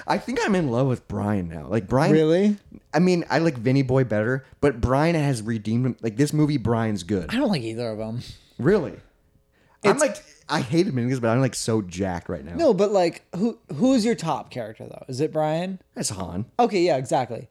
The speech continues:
Speaker 2: Han, then Rome.
Speaker 1: Yeah, then Rome. But, like, Brian is so much better in, in this one than
Speaker 2: Yes.
Speaker 1: he has been in the past two.
Speaker 2: Absolutely.
Speaker 1: And he's, like, doing badass shit. And, like, this next scene is, like, like,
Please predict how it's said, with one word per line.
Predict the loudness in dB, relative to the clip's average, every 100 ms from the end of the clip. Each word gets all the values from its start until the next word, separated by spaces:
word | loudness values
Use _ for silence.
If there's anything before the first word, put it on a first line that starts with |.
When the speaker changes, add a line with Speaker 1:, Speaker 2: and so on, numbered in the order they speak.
| _
Speaker 2:
Han, | 0 2 2 0
then | -2 0
Rome. | 0 -2 -8 -2
Speaker 1:
Yeah, | -2 -2
then | -2 0
Rome. | 0 0 2
But, | 0 2
like, | -4 0
Brian | 2 2
is | 2 0
so | 0 0
much | 0 -4 0
better | 2 2 2
in, | 2 0 0
in | 2 2
this | 2 0
one | 0
than | 4
Speaker 2:
Yes. | 4
Speaker 1:
he | 2
has | 0 0
been |
in | 0
the | -2
past | -2 -4 0
two. | 2
Speaker 2:
Absolutely. | 2 2 -4 -4 0
Speaker 1:
And | 2
he's, | 2
like, | 0 0
doing | -2 0
badass | 0 0 0
shit. | -2 -2 0 0
And, | -2
like, | -4 -4
this | -2
next | 0 0 0
scene | 0 0
is, | 0 -4
like, | -4 -6 _ _ -4
like, | -4 -2